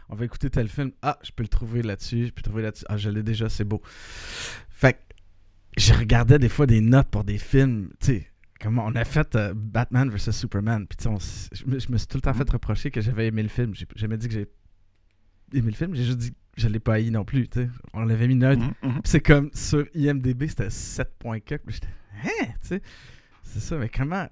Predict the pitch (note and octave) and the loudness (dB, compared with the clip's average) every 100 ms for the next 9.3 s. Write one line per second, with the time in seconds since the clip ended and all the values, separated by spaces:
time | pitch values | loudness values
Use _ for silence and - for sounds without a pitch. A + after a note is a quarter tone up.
0 | - C3 C#3 B2+ - - D3 - G#2 - | -4 -2 0 -4 -6 -6 -6 -6 -10 -6
1 | C3+ A#2 C3 F3 F3 - _ _ - - | -6 -2 -2 -2 -8 -18 _ _ -14 -14
2 | _ _ _ - - A#2+ C#3 - - - | _ _ _ -20 -6 -4 -2 -6 -14 -18
3 | - - - G2+ - D#3 C3+ G#2 E3 F3+ | -18 -16 -10 -10 -10 -6 -4 -4 -4 -4
4 | F#2+ - - A#2+ G2 G3 - - - - | -6 -16 -12 -8 -6 -8 -10 -16 -18 -14
5 | E2+ G#2+ A2+ F2+ F2 - D3 G#2 F2+ F#2 | -10 -6 -6 -6 -8 -8 -8 -6 -4 -2
6 | - C#4+ B3+ E3 - - - - F#3+ - | -2 -2 -4 -6 -14 -20 -20 -8 -6 -2
7 | E3+ - C4 A#3+ C#3+ - - A#2 D#3 - | -2 2 2 4 2 0 -4 -2 -2 -2
8 | - B2+ C#3+ - A#2+ A#2+ C3 B2 E3+ F#3 | -4 0 0 0 -4 -2 -2 -2 -6 -2
9 | G2+ F#2+ B2 | -2 -2 -8